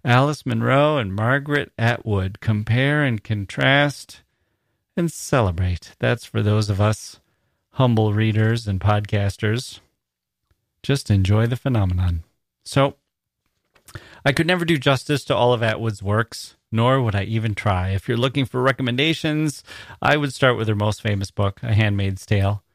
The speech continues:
and follow it up with the sequel, The Testaments, which just came out. And if that's not your thing, or once you go through those,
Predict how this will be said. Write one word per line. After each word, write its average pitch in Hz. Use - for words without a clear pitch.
and 123
follow 123
it 117
up 131
with 110
the 107
sequel, 135
The 131
Testaments, 139
which 107
just 123
came 120
out. 107
And 123
if 123
that's 156
not 147
your 143
thing, 139
or 101
once 117
you 117
go 123
through 117
those, 110